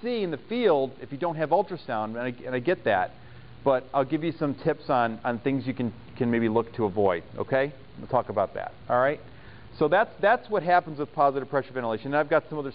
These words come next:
stuff on mean airway pressures and venous return, the mean systemic pressure, right atrial pressure. We can talk about all that offline, but there's, it's, it's,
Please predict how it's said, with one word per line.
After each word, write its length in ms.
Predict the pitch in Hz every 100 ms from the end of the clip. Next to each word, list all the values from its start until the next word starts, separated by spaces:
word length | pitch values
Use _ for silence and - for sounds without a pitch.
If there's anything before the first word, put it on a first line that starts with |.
| -
stuff 200 | 139 123
on 200 | 127 113
mean 140 | 123 127
airway 240 | 117 117
pressures 560 | 113 120 107 117 110 101
and 180 | 101 95 - - - -
venous 360 | 110 139 139 -
return, 440 | 120 127 127 123
the 40 | 113
mean 220 | 135 139
systemic 440 | 135 - 131 127 -
pressure, 360 | 127 120 123
right 160 | 113 120
atrial 360 | 123 123 117
pressure. 320 | - 110 110 113
We 80 |
can 120 | 127 156
talk 260 | 147 127
about 180 | 117 113
all 80 | 110
that 180 | 104 104
offline, 540 | 98 - 104 98 95 - - - - -
but 160 | 101 - - 131
there's, 260 | 123 123 104 -
it's, 160 | 131 -
it's, 260 | 139 123